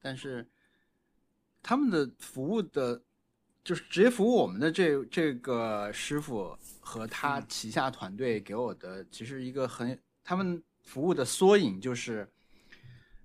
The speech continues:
Speaker 1: 呃，他们会说我们，我们，我们九点钟到，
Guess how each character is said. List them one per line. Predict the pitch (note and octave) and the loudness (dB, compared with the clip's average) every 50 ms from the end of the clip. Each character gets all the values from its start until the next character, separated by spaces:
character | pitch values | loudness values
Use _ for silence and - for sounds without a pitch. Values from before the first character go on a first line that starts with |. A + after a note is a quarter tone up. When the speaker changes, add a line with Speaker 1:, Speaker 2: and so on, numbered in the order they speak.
| - _ | -10 _
Speaker 1:
呃， | A#2+ A#2 A#2 A2+ A2 | -2 0 0 0 0
他 | G#2 - D#3 | -2 -2 -2
们 | D3+ D3 | -2 -2
会 | C3 - D3 | 0 0 -2
说 | B2+ A#2+ C#3 B2+ B2 B2 | -2 0 0 0 2 2
我 | B2+ B2 A#2 G#2 | 0 0 -2 -4
们， | F#2 F#2+ G2+ G2+ G#2+ A2 A2 G#2+ - _ _ _ | -4 -6 -6 -6 -6 -6 -8 -8 -12 _ _ _
我 | A#2 A2+ | -8 -6
们， | A#2 A#2 A#2 - | -6 -6 -6 -6
我 | C#3 B2+ | -6 -6
们 | B2+ A#2+ | -6 -2
九 | - C3 | 0 2
点 | D3 D3+ C3+ A#2+ | 2 2 2 0
钟 | A#2 B2+ B2+ C3 C3+ C3+ - _ _ _ _ _ _ _ _ _ _ _ | -2 -4 -4 -4 -4 -6 -10 _ _ _ _ _ _ _ _ _ _ _
到， | - D#3 B2+ F#2+ - - | 4 4 4 4 2 -4